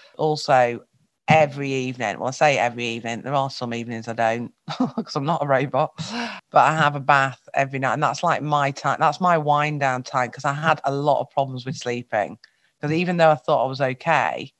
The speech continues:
I think it was, like, on the run up to a court hearing, you know,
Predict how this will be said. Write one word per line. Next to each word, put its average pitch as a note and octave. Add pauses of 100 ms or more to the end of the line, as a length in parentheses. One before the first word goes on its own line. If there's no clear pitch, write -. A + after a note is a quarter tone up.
(280)
I -
think D3+
it C3+
was, D3
like, D3 (180)
on D#3
the D3+
run D#3+
up D3+
to -
a C#3+
court D3+
hearing, A#2 (640)
you D#3
know, B2